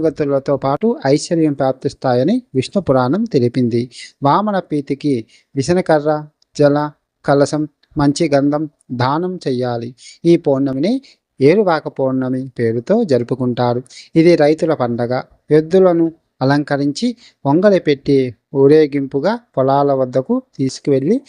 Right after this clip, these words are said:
దుక్కి దున్నిస్తారు. జ్యేష్ఠ పౌర్ణమి తర్వాత పదమూడవ రోజున మహిళలు వట సావిత్రి వ్రతం చేసుకుంటారు. భక్తులు పది కాలాలు పాటు సంపూర్ణ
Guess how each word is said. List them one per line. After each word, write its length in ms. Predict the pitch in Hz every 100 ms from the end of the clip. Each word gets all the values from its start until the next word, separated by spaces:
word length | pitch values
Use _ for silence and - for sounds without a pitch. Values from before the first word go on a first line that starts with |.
| - _ _ _
దుక్కి 340 | 143 147 139 220
దున్నిస్తారు. 800 | 147 131 135 - 131 127 131 123 120 147
జ్యేష్ఠ 260 | 196 -
పౌర్ణమి 520 | 180 160 151 143 131 143 - _ _ _ _
తర్వాత 420 | 135 151 170 165 147 139
పదమూడవ 480 | 131 151 180 190 147
రోజున 300 | 139 131 147 170
మహిళలు 480 | 127 143 180 175 151 135
వట 180 | 135 175
సావిత్రి 460 | 185 170 160 151 143
వ్రతం 260 | 135 147 147
చేసుకుంటారు. 640 | 131 123 - 127 123 123 123 _ - - -
భక్తులు 400 | 131 - 135 135
పది 160 | 131 127 -
కాలాలు 460 | 131 165 180 170 151 _ _ _
పాటు 260 | 147 135 143 127
సంపూర్ణ 440 | 120 123 190 185